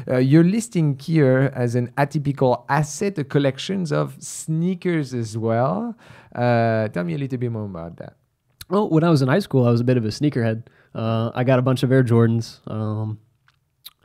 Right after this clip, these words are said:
Speaker 2: bunch of Foamposites as well. I love Foamposites. Uh, I would also, uh, kinda rehab sneakers a little bit, so I'd restore them. Like, I'd buy a,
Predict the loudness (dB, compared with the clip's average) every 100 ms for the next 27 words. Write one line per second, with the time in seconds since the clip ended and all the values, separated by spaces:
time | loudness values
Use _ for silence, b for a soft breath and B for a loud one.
0 | _ -2 0 0 0 0 0 -2 -4 -4
1 | -2 -2 -2 -4 -4 -6 -4 -6 -6 -10
2 | _ _ -10 -6 -4 -4 0 2 4 2
3 | 0 2 2 2 0 -2 -2 0 2 2
4 | 2 0 -4 -2 -2 0 0 0 -2 -4
5 | -6 -6 -8 -2 0 0 -2 -8 -10 -8
6 | -4 -2 -2 -4 -6